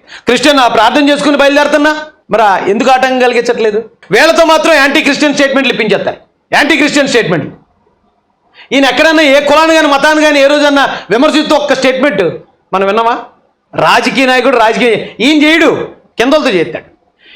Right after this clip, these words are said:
ఈయన ఎవరైనా తిట్టాలంటే కొడాలనితో తిట్టుతాడు,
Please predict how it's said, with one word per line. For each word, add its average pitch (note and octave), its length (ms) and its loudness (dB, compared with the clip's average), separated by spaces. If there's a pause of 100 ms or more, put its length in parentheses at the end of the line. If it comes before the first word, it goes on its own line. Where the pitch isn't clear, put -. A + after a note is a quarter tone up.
(120)
ఈయన B3+ 120 2
ఎవరైనా C#4+ 220 2
తిట్టాలంటే C#4 800 2 (280)
కొడాలనితో C#4+ 460 2
తిట్టుతాడు, F#3+ 440 -4